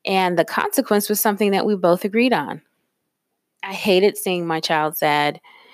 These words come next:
It was really hard to see. Sometimes my child would walk past me in the hallway,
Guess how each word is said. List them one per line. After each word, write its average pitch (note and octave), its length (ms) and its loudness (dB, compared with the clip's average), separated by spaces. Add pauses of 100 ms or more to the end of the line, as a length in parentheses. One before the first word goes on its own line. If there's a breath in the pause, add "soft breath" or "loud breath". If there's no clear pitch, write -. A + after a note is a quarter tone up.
(200 loud breath)
It - 80 0
was F#3+ 260 2
really F#3+ 320 4
hard F3 320 0
to E3+ 100 -6
see. D3+ 500 -2 (1120)
Sometimes G3+ 460 2
my E3 180 2
child E3 280 0
would D3+ 100 0
walk D3+ 280 0
past D#3 260 -2
me D3 80 -4
in C3+ 80 -4
the C3 80 -2
hallway, G3+ 800 2